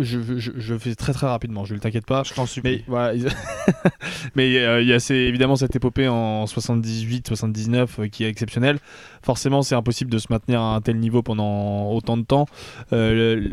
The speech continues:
Speaker 1: le, Nottingham va se maintenir quand même, euh, globalement en première ligue pendant toutes les années quatre-vingts. Il y a même deux titres en League Cup, si je dis pas de conneries.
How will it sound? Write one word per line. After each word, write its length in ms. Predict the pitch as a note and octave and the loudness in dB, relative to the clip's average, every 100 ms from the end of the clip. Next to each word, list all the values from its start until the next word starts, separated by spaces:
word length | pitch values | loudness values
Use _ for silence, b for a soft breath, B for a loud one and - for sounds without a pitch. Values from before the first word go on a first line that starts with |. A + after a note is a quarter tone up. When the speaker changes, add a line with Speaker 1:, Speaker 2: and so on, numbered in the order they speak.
| - | 0
Speaker 1:
le, 140 | A#2 A2 | 2 4
Nottingham 560 | B2 - B2+ C#3 C#3 | 2 2 4 6 6
va 140 | B2+ A2+ | 4 2
se 120 | - | 4
maintenir 420 | C3+ C3 C#3+ C#3+ | 2 4 2 2
quand 100 | C3 | 2
même, 220 | B2+ C3 | 2 2
euh, 220 | A2+ G#2 A2 | 0 0 -2
globalement 680 | A2+ A2+ B2 C3 B2+ C3 | -2 4 4 4 2 2
en 20 | B2 | 2
première 280 | A#2+ A#2+ A#2+ | 0 0 2
ligue 140 | B2+ | 0
pendant 220 | A#2 A2 | 0 -2
toutes 140 | - A#2+ | -2 -2
les 140 | A2 | 0
années 120 | A2 | 0
quatre-vingts. 420 | A2 - A#2+ B2+ - B B B A#2 | -2 -2 2 2 0 B B B 2
Il 60 | |
y 40 | B2 | 4
a 20 | |
même 180 | C3 B2+ | 4 4
deux 220 | A#2+ D3+ | 6 6
titres 380 | - F3+ - D3+ | 6 -6 -2 0
en 40 | |
League 160 | C#3+ C#3 | 0 0
Cup, 200 | - E3 | 0 -2
si 160 | - C#3+ | -2 -4
je 60 | B2 | -2
dis 120 | B2+ | -2
pas 100 | C3+ | -2
de 60 | - | 0
conneries. 420 | C#3+ C#3 D3+ | 0 2 2